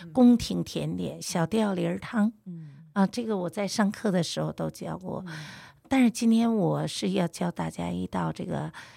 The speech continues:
Speaker 2: 食养银汤。
Speaker 1: 咸的汤。
Speaker 2: 我们都爱煮汤嘛，
Speaker 1: 嗯。
Speaker 2: 所以这个到了秋季呢，这个时间点，大家要多吃一些这些白色食物，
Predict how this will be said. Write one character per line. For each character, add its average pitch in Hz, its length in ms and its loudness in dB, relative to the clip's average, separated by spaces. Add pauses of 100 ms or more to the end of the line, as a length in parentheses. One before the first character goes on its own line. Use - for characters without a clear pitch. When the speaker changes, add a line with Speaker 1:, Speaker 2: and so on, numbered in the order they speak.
(160)
Speaker 2:
食 - 440 -2
养 185 420 -2
银 175 120 -6
汤。 175 140 6
Speaker 1:
咸 175 220 8
的 202 140 0
汤。 202 320 2 (680)
Speaker 2:
我 190 100 0
们 196 120 4
都 240 120 4
爱 233 140 4
煮 - 180 -6
汤 170 300 -2
嘛， 160 320 -2
Speaker 1:
嗯。 - 20 -20
Speaker 2:
所 180 200 2
以 214 320 2
这 220 160 -2
个 196 200 4
到 202 260 0
了 175 340 4
秋 233 320 0
季 226 260 0
呢， 165 260 -2
这 196 120 -6
个 175 100 0
时 175 220 -8
间 175 260 -2
点， - 240 -8 (380)
大 214 120 4
家 185 220 4
要 170 300 0
多 190 260 -2
吃 - 240 -2
一 185 140 0
些 160 240 -4
这 165 160 -4
些 151 240 -8
白 143 240 -12
色 - 200 -8
食 - 240 -10
物， 185 240 -14